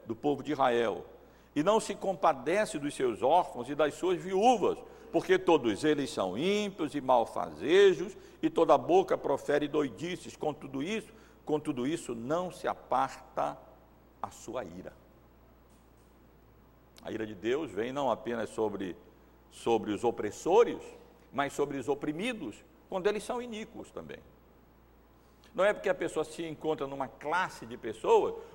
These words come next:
ou de viuvez, ou pobreza, ou disso, ou daquilo outro, que a mera classe os torna, é,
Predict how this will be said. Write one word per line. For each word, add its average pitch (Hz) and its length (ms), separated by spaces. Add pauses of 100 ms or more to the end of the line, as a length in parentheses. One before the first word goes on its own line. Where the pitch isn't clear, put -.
ou 160 120
de 151 120
viuvez, 139 600
ou 127 100
pobreza, 123 800 (280)
ou 123 80
disso, 143 400
ou 123 40
daquilo 127 320
outro, 202 200
que - 80
a 196 60
mera 196 500
classe 226 880 (2250)
os 165 160
torna, 175 580 (840)
é, 92 640